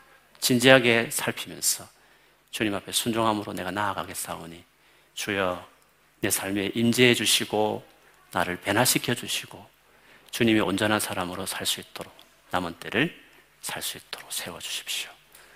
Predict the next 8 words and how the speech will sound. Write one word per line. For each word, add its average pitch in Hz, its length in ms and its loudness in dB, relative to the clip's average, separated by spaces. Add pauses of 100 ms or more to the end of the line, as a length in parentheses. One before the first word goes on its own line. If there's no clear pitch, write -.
(680)
그래서 - 220 0
이 113 140 4
유학 120 240 10
생활 110 240 0
힘들겠지만 107 840 4 (960)
진짜 196 480 4
믿음을 117 320 4
가지고 - 380 -8